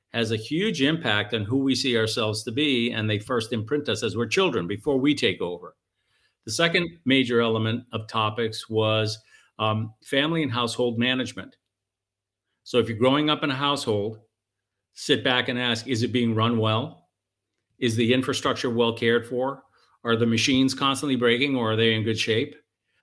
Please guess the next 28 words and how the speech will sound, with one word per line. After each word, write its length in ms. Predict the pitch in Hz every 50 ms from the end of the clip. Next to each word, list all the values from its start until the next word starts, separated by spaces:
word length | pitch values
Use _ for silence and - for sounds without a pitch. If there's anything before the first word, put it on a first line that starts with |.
| _
How 140 | - - 143
about 220 | 160 185 190 185 175
the 80 | 160
rules 340 | 139 151 175 196 196 165 147
of 60 | 135
the 80 | 123 104
house? 320 | 110 101 87 87 92 -
Is 120 | 120 110 123
it 80 | 127
just 240 | 110 143 143 139 -
what 140 | 160 151 139
mom 240 | 135 139 139 143 143
or 80 | 135
dad 240 | 120 131 127 139 139
is 100 | 135 -
screaming 400 | - - 147 143 147 147 139 139
that 160 | 139 131 123
particular 400 | - 117 127 135 131 135 131 127
day, 300 | 120 127 123 127 135 156
or 100 | 151 127
you're 200 | 120 113 117 117
upside 340 | 117 110 - - 123 117 110
down 260 | 117 110 117 127 127
or 60 | 117
sideways 480 | 113 - 120 113 120 123 120 120 117 110
or 60 | 113
whatever? 360 | 110 120 123 139 151 135 123
So 300 | 110 - 131 120 113 110